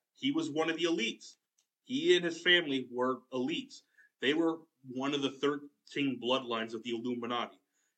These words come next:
And as you know, the Illuminati, they are the people, the pyramid with the eye in the, the pyramid with the eye in the middle. They are the ones that control the world, basically.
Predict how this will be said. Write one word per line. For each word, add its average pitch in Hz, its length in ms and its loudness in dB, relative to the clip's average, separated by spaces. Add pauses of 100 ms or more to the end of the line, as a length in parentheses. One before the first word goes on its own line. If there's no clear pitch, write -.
(120)
And 120 200 0
as 117 160 0
you 123 100 -2
know, 135 340 0
the 120 60 -4
Illuminati, 127 800 2
they 123 120 6
are 127 100 4
the 120 80 -6
people, 123 500 -2 (220)
the 120 80 -4
pyramid 113 520 -4 (320)
with 113 120 -14
the 113 120 -10
eye 117 260 0
in 120 120 -2
the, 117 140 -6 (180)
the 117 60 -10
pyramid 135 400 2
with 120 100 -10
the 107 180 -16
eye 120 180 4
in 120 120 0
the 113 60 -8
middle. 135 420 0 (460)
They 147 240 4
are 123 320 2 (100)
the 120 80 0
ones 120 300 -2
that 110 160 -2
control 117 420 -2
the 110 80 -4
world, 110 340 0
basically. - 360 -10